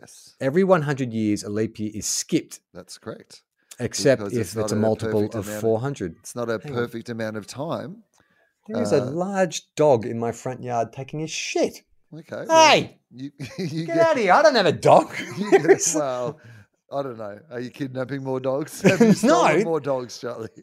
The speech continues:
Speaker 2: No, there is a giant Labrador,
Speaker 1: Uh-huh.
Speaker 2: black Labrador. I can see him out
Speaker 1: Yeah.
Speaker 2: my office window shitting on my front lawn and just walks off.
Speaker 1: Yeah. Well, what did you expect him to do? <laughs>
Speaker 2: I don't know. Just, like, take it with you, mate.
Speaker 1: He's
Speaker 2: Oh,
Speaker 1: a
Speaker 2: that's
Speaker 1: dog.
Speaker 2: terrible.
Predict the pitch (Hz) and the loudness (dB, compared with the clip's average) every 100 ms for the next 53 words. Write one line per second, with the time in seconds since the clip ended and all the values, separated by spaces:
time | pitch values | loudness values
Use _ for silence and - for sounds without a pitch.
0 | _ _ 202 262 320 202 269 262 226 214 | _ _ -12 -4 0 0 0 -2 -4 -6
1 | 202 180 240 311 285 208 220 214 170 120 | -2 4 4 4 0 2 4 2 -2 -2
2 | 113 156 208 214 185 175 131 120 135 180 | 0 0 0 2 0 2 0 0 0 -4
3 | 170 - 285 233 170 190 190 175 170 151 | -4 -4 -2 -2 0 -2 0 -2 -2 -4
4 | 165 160 117 120 - - 269 214 127 135 | -4 0 0 0 -4 -6 -4 -4 -4 -6
5 | 156 160 175 175 175 220 165 202 233 277 | -6 -4 -4 -4 0 0 0 -2 -2 -4
6 | - 311 349 - 415 311 - 110 120 87 | 2 6 6 8 8 8 2 -4 -6 -8
7 | - - 165 156 185 139 123 175 139 160 | -16 -14 -10 -10 -12 -12 -12 -12 -10 -10
8 | 143 131 175 214 240 131 123 123 - 120 | -10 -14 -10 -10 -8 -10 -8 -8 -2 0
9 | 175 349 359 587 - - - - - - | 2 2 0 -2 -14 -20 -20 -20 -20 -12
10 | - 330 208 240 349 349 320 294 320 330 | 0 2 4 2 2 0 0 -2 0 2
11 | 330 - - 339 339 330 330 349 320 208 | 2 -2 -4 2 2 4 4 4 4 4
12 | 156 113 - _ _ _ _ _ _ 156 | 2 0 -4 _ _ _ _ _ _ -8
13 | 156 117 139 262 269 117 113 90 82 | -4 -2 -2 0 0 2 0 -2 -6